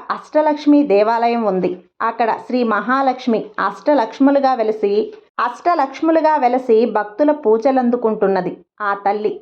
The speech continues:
మహామహిమాన్వితమైనదిగా ప్రజలందరి నమ్మకం. మీ దంపతులిద్దరూ కూడా ఒకసారి ఆ ఊరు వచ్చి ఆ దేవాలయానికి వెళ్ళి అష్టలక్ష్ములను దర్శించండి.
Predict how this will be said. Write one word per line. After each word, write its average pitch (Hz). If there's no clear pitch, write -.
మహామహిమాన్వితమైనదిగా 233
ప్రజలందరి 220
నమ్మకం. 185
మీ 285
దంపతులిద్దరూ 247
కూడా 226
ఒకసారి 226
ఆ 226
ఊరు 214
వచ్చి 214
ఆ 254
దేవాలయానికి 277
వెళ్ళి 214
అష్టలక్ష్ములను 262
దర్శించండి. 196